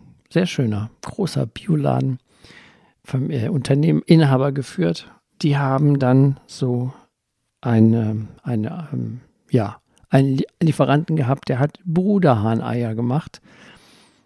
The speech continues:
Das war eine extra Abteilung, da konnte man diese Bruderhahn-Eier, äh, kaufen. Das sind Eier, bei deren, bei der Herst-, also bei dem Eierlegen werden die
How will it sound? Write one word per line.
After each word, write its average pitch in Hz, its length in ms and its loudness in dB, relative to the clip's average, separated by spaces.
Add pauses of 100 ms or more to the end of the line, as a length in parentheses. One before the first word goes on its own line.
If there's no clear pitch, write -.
(120)
Das - 180 -6
war 143 80 -2
eine 143 160 0
extra - 280 -6
Abteilung, 165 440 -4
da 151 60 -2
konnte 147 240 -6
man 131 140 -2
diese 120 200 -6
Bruderhahn-Eier, 123 1040 -4 (440)
äh, 107 200 -6 (100)
kaufen. 123 340 -4
Das 135 160 0
sind 147 240 -4
Eier, 147 380 4 (480)
bei 131 120 2
deren, 139 480 -2 (120)
bei 131 120 -6
der 123 120 -2
Herst-, 135 360 -4
also 127 240 -6
bei 117 180 -4
dem 117 300 -8
Eierlegen 139 760 -2
werden 143 360 0 (400)
die 139 320 0